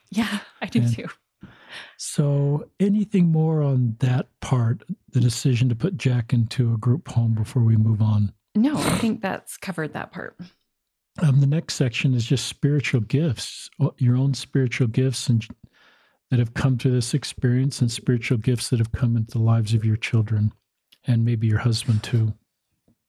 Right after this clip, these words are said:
Speaker 1: Yeah. So I think they're connected with, like you said, personal revelation. We receive them differently.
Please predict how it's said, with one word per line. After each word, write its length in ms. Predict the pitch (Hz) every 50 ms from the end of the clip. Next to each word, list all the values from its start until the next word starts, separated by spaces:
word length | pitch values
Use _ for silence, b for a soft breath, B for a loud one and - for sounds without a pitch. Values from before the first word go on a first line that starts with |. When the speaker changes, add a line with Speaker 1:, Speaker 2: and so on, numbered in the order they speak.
| _ _ _ _ _ _ _ _ _ _ _ _ _ _ _ _ _ _ _ _ _ _ _ _
Speaker 1:
Yeah. 260 | 190 185 185 180 151 - - _ _ _ -
So 460 | - - - 247 233 226 220 - - - - -
I 100 | 220 247
think 220 | 240 311 311 285
they're 160 | - 226 208 185
connected 580 | - - 190 175 165 170 - - 226 226 220
with, 400 | 220 208 208 202 196 - - _ _ _ _
like 240 | 185 190 185 -
you 60 | - 190
said, 240 | - - 185 180
personal 420 | _ - 190 190 - - 185 180 175
revelation. 920 | 175 170 170 170 165 165 156 165 170 - - 196 196 202 208 214 208 208 -
We 140 | 180 170
receive 480 | 160 151 156 151 - - 156 160 165 170
them 160 | - 185 190
differently. 640 | 185 196 175 - 196 190 - - 185 190 208 220 220